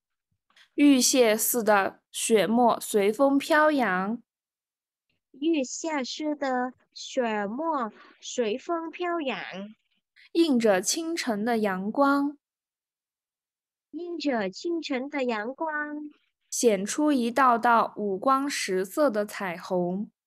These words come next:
Speaker 2: 显出一道道五光十色的彩虹。
Speaker 1: 哎，很好。那这里呢，我发现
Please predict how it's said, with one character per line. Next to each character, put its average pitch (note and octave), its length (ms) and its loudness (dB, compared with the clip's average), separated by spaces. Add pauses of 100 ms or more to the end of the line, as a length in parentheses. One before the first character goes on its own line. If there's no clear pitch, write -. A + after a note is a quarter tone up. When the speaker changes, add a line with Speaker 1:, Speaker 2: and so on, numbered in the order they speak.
(580)
Speaker 2:
显 A3+ 380 -6
出 D#4+ 260 -12
一 B3 180 -4
道 C#4+ 240 -4
道 C4 360 -4
五 F#3+ 240 -2
光 D4 320 -4
十 A#3 340 -4
色 D4+ 340 -4
的 A3+ 160 -6
彩 G#3+ 360 -8
虹。 G3+ 500 -8 (380)
Speaker 1:
哎， D#4+ 200 -2
很 G#3 320 -8
好。 A#3 280 -6 (300)
那 A#3+ 300 0 (380)
这 D#4 160 4
里 A#3 140 0
呢， F#3+ 240 -4
我 G3 80 -2
发 A3+ 200 -4
现 A#3 300 -6